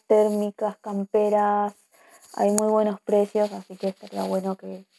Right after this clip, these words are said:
que si necesitan, o si son muy friolentas como yo y quieren <laughs> cosas térmicas, pueden ir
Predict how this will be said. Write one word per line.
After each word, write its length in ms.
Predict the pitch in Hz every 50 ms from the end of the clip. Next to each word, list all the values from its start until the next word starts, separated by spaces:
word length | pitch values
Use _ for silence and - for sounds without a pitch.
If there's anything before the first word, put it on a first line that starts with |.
| _ _ _ _ _ - - _ _ _ _ -
que 100 | - 185
si 140 | - - 190
necesitan, 1000 | 196 196 190 - 202 - - 202 196 - 214 208 208 208 208 214 220 247 247 - _ _ _ _ _ _ _ _
o 80 | - 196
si 160 | - - 208
son 200 | 214 220 220 233
muy 120 | 233 226
friolentas 540 | 220 240 226 220 214 220 220 220 226 233 -
como 260 | - - 214 208 208
yo 300 | - - 233 226 233 233
y 80 | 233 214
quieren 420 | - 226 214 214 262 247 262 247
<laughs> 0 |
cosas 400 | 247 214 254 247 269 247 247 -
térmicas, 640 | - - 220 220 226 226 240 226 - - 233 226 - -
pueden 340 | - 208 208 208 202 196
ir 180 | 196 196 202